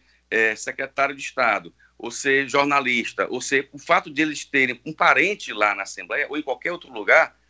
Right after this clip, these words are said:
não importa, não implica que isso seja ilegal. É, é imoral?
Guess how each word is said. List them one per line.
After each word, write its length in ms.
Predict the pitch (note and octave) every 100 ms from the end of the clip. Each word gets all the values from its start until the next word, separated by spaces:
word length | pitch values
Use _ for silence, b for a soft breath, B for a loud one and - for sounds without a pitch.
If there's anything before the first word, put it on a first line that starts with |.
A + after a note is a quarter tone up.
| _ -
não 120 | C#3+
importa, 460 | F#3 - D3 G3 -
não 160 | D#3
implica 400 | F3 - A#3 A#3+
que 140 | - F#3+
isso 140 | -
seja 280 | - F#3+ G3
ilegal. 560 | G#3 A#3 F3 D3+ G2 _ _ _ _ _ -
É, 160 | - -
é 180 | F#3+ A3+
imoral? 640 | E3+ B2 A2 E3 C3